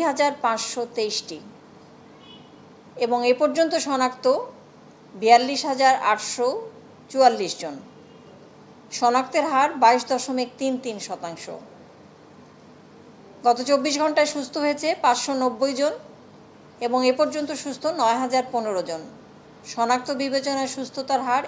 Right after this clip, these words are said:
একুশ দশমিক শূন্য চার শতাংশ। গত চব্বিশ ঘন্টায় মৃত্যুবরণ করেছেন তেইশ জন। এ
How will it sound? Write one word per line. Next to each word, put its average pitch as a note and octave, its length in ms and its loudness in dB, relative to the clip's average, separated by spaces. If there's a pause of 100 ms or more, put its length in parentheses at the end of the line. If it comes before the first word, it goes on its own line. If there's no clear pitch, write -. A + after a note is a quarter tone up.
একুশ B3 280 -4 (100)
দশমিক B3 400 -4 (100)
শূন্য A3+ 200 -10 (120)
চার F#3 200 -2
শতাংশ। E3+ 360 -12 (1400)
গত A#3+ 120 6 (120)
চব্বিশ D4 360 2
ঘন্টায় D#4 320 2
মৃত্যুবরণ C#4+ 540 0
করেছেন C#4 320 -2 (120)
তেইশ B3+ 220 4 (100)
জন। C#4+ 140 -2 (1300)
এ - 20 4